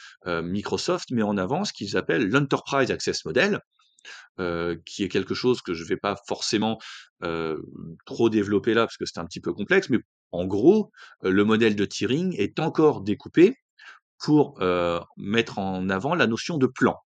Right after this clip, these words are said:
On va avoir, heu, ce qu'on va appeler le workload plane, qui va être en fait les données de l'entreprise. On n'est plus dans cette notion de serveur et autres, on est dans la notion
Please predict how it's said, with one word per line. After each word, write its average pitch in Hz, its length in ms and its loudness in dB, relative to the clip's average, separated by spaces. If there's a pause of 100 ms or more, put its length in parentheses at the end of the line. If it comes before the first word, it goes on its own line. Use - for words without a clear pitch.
(460)
On 92 120 -6
va 107 200 2
avoir, 110 460 4 (360)
heu, 85 380 -4
ce - 80 -14
qu'on 95 160 -10
va 95 100 -2
appeler 110 360 -2
le 90 120 -4
workload 110 640 0
plane, 135 420 0 (320)
qui - 160 -8
va 104 140 0
être 104 100 0
en 101 80 -6
fait 127 320 -2 (240)
les 90 140 -4
données 135 380 8
de 113 100 0
l'entreprise. 98 480 -2
On 123 60 -4
n'est 110 100 2
plus 107 160 -6
dans 147 80 -4
cette - 220 -2
notion 139 260 -4
de 110 100 -2
serveur 123 720 0
et 90 80 0
autres, 185 240 0
on 104 100 -4
est 127 80 0
dans 113 160 -2
la 107 80 0
notion 107 380 -4